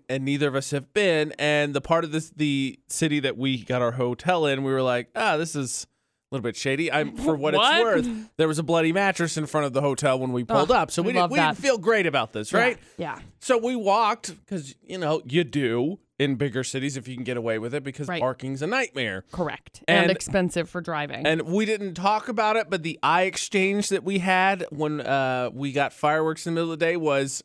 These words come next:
Speaker 1: "Hey, let's play a game. Is it fireworks or was that a gunshot?"
Speaker 2: We have no idea.
Speaker 1: So I just, I was just curious if there are people that did it. Like,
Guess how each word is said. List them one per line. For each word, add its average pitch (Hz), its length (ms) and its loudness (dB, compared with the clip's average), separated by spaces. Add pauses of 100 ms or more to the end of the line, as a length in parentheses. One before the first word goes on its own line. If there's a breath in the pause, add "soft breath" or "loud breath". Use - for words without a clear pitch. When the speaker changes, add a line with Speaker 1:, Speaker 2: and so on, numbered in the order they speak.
(120)
Speaker 1:
"Hey, 220 300 2
let's 147 240 -4
play 180 260 0
a 196 40 -2
game. 175 380 0 (160)
Is 160 220 0
it 165 120 -2
fireworks 175 600 2
or 190 80 2
was 131 240 0
that 165 160 2
a 202 60 0
gunshot?" 175 720 2
Speaker 2:
We 185 60 -4
have - 180 -6
no 180 480 -4
idea. 254 720 -12
Speaker 1:
So 185 140 2
I 196 80 2
just, 202 280 -6
I 185 120 4
was 190 180 -4
just - 260 -8
curious 208 840 2 (600)
if 170 200 0
there 185 160 2
are 175 40 0
people 196 300 -2
that 175 160 0
did 214 160 0
it. 196 240 -2
Like, 156 300 2